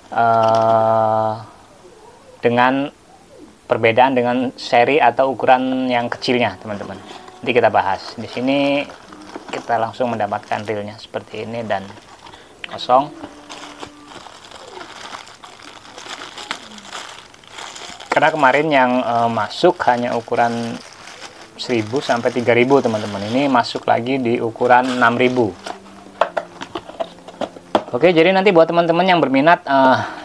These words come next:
ingin order reel ini, teman-teman bisa hubungi saja kontak di awal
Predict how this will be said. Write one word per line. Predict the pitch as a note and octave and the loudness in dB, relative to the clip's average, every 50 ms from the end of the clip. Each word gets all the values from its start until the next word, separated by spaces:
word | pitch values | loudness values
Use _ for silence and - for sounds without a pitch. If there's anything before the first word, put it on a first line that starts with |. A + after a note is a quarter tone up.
| - - B2+ | -6 -4 -2
ingin | B2+ C3+ C#3+ D3+ D3+ D3+ D3+ D3+ D#3 C#3 C3 - - - - - - - - - - - - - - - - - - - - - | 2 4 4 4 4 4 2 0 -2 -4 -8 -12 -20 -20 -20 -20 -20 -20 -20 -20 -20 -20 -16 -16 -16 -16 -16 -16 -14 -2 2 2
order | B2+ B2+ B2 C#3+ D3 D#3 D#3 C3+ - - - - - - - - - - - - B2+ | 2 4 4 4 2 2 2 -2 -6 -16 -20 -20 -20 -20 -20 -20 -20 -20 -8 -2 2
reel | C3+ C#3 C#3 D3 D#3 | 2 4 4 4 4
ini, | F3 G3 G3 | 4 4 2
teman-teman | F#3 D#3+ D3+ D3 D3+ D#3 E3+ C#3+ | 2 0 0 4 4 4 4 4
bisa | B2+ A#2 - B2+ A#2+ A#2+ | 2 2 4 4 4 4
hubungi | A#2 A#2+ A#2+ A#2+ A2 | 4 2 0 -2 -2
saja | A#2+ A#2+ A2+ A#2 A2+ A2+ | -2 0 2 2 4 4
kontak | B2 A2+ A2 - A2+ - - | 2 2 2 0 0 0 0
di | A#2+ | 2
awal | A#2 A2 A2+ | 2 4 2